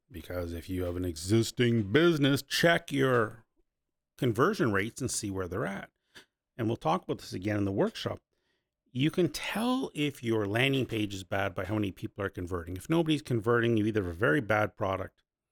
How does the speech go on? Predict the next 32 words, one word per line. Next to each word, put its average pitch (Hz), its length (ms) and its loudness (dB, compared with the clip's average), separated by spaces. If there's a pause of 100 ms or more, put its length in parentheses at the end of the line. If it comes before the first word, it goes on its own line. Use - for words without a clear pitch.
(540)
or 107 280 4
you 95 200 0
have 92 440 -2
a - 40 -6
very 101 280 2
bad 92 260 -4
headline. 87 460 -10 (520)
And 127 140 2
usually 135 240 4
it's - 160 -2
a 87 40 -10
bad 90 260 0
headline. 85 340 -10 (480)
Now, 131 80 2
the 135 100 4
next 160 280 2
stage 127 340 0
of 120 40 2
the 113 60 2
funnel 107 360 2
is 90 100 -4
the 95 140 0
opt-in 92 340 -2
page. - 540 -14 (480)
And 131 240 0 (160)
I 160 100 4
don't 175 180 -2
really 117 180 2
care - 500 0
what 104 160 -2
anybody 104 400 0
says. - 520 -12